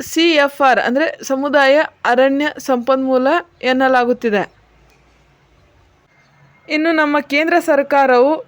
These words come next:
ಈ ಒಂದು ಸಮುದಾಯ ಅರಣ್ಯ ಸಂಪನ್ಮೂಲ ಸಮ-, ಸಮಿತಿಗಳಿಗೆ, ಆ, ಹೊಸ ಯೋಜನೆ ಮತ್ತು ಧನ ಸಹಾಯಗಳ ಮೂಲಕ ಅಂದ್ರೆ, ಹೊಸ ಯೋಜನೆ ಮತ್ತು ಧನ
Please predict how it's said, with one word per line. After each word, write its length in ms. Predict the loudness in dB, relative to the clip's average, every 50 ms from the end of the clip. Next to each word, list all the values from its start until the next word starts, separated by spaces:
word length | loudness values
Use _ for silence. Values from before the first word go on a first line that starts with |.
| -6
ಈ 140 | -2 0 0
ಒಂದು 520 | 2 2 0 0 0 0 -2 -2 -2 -4 _ _ _ _ _ _ _ _
ಸಮುದಾಯ 560 | -6 -4 -2 -2 0 0 2 2 2 4 4
ಅರಣ್ಯ 580 | 2 2 2 0 -2 -2 -2 -2 -2 -2 -2 -2
ಸಂಪನ್ಮೂಲ 720 | -2 -2 -4 -4 -2 -2 -2 -2 -2 -2 -4 -2 0 -2
ಸಮ-, 500 | -2 -2 -4 -4 -2 -2 -2 -4 -4 -6
ಸಮಿತಿಗಳಿಗೆ, 880 | -6 -4 -4 -4 -4 -4 -4 -4 -2 -2 0 0 0 -2 -2 -2 -4 -4
ಆ, 1120 | -6 -8 -14 -20 _ _ _ _ -20 -20 _ _ _ _ -20 -20 -18 -16 -14 -10 -8 -6 -4
ಹೊಸ 280 | 0 0 0 0 -2 -4 -4
ಯೋಜನೆ 540 | -2 -2 0 0 0 0 0 -2 -2 -2 -2
ಮತ್ತು 480 | -2 -2 -4 -4 -4 -4 -4 -4 -6 _ _ _ _ _ _ _ _ _ _ -10 -4
ಧನ 200 | -2 -2 0 -2 -2
ಸಹಾಯಗಳ 560 | -2 -4 -4 -2 0 0 0 0 0 2 2 0
ಮೂಲಕ 520 | 0 0 0 0 0 2 0 0 0 0 0 0 -2 -4 _ _ _ _ _ _ _ _ _ _ _ _ _ _ _ _ _ -10
ಅಂದ್ರೆ, 200 | -6 -2 -2 -2 -2 -4 _ _ _
ಹೊಸ 200 | -2 -2 0 0 0 2
ಯೋಜನೆ 420 | 2 2 2 2 0 -2 -2 -2
ಮತ್ತು 480 | 0 -2 -2 -2 0 0 0 0 -2 _ _ _ -8 -4
ಧನ 200 | -2 0 0